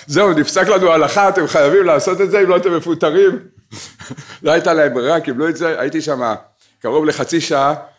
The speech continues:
במספרה, והתחזקנו גם בדברי תורה. אז בעל המספרה אומר לי, "מה אתה חושב, שרק בירושלים ובני ברק לומדים תורה?" הוא אומר, "כל הארץ מלאה מלימוד תורה." הוא אומר, "כל ערב אנחנו הולכים לשיעור תורה." סיפר לי איזה שיעורים.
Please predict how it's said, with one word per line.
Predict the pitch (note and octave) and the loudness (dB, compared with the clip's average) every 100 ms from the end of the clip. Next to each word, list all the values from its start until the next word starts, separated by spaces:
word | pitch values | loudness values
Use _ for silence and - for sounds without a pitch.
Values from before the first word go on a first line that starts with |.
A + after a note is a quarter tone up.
| _ | _
במספרה, | A2+ A#2 - A#2+ C3 D3 B2+ | -6 -6 -6 -6 -2 -2 -2
והתחזקנו | A2+ B2+ D3 D3+ D3+ B2+ | -4 -6 -6 -4 -4 -4
גם | D#3+ C#3+ | -4 -4
בדברי | A#2+ B2 D3+ | -4 -4 -4
תורה. | D#3+ D#3 D#3+ E3 - - _ _ _ _ | -4 -2 -2 -4 -6 -20 _ _ _ _
אז | - | -14
בעל | G2 D3+ | -6 -4
המספרה | D#3+ D3+ - C3+ | -4 -6 -8 -6
אומר | D#3 E3 E3+ | -6 -4 -6
לי, | C#3+ B2+ _ _ _ - | -6 -8 _ _ _ -14
"מה | C#3 | -12
אתה | F#3 | -10
חושב, | F#3 F3+ F#3+ F3+ | -8 -8 -6 -6
שרק | - A2 D3+ | -6 -6 -4
בירושלים | D#3 C#3 B2 A#2+ C#3+ | -4 -4 -4 -4 -4
ובני | A#2 G2+ E3 | -4 -4 -4
ברק | G#3+ | -4
לומדים | G3+ F#3+ G#3 | -4 -6 -8
תורה?" | F#3+ G#3+ A3 | -4 -2 -2
הוא | A3 - _ | -4 -14 _
אומר, | - F#3+ | -10 -8
"כל | - G#3 A3 | -2 2 2
הארץ | F#3 G#3+ G#3 - | 2 2 0 -2
מלאה | F3+ D#3+ C3+ | -2 0 0
מלימוד | B2 B2 A#2+ A2+ | 0 -4 -4 -6
תורה." | A#2+ G#2+ | -6 -6
הוא | A#2 | -6
אומר, | E3+ F#3 | -6 -4
"כל | G#3 G#3+ | -2 0
ערב | G3+ G#3+ | 0 -2
אנחנו | G#3 F#3+ | -2 -4
הולכים | F#3 F#3+ | -4 -4
לשיעור | F#3+ F#3+ F#3+ F#3 | -4 -2 0 0
תורה." | F#3+ F3+ E3 - - _ | 0 -2 -2 -4 -14 _
סיפר | F#3+ D3+ F#3+ | -14 -10 -8
לי | |
איזה | F3 E3 | -6 -6
שיעורים. | D3+ C#3+ C#3+ | -6 -6 -6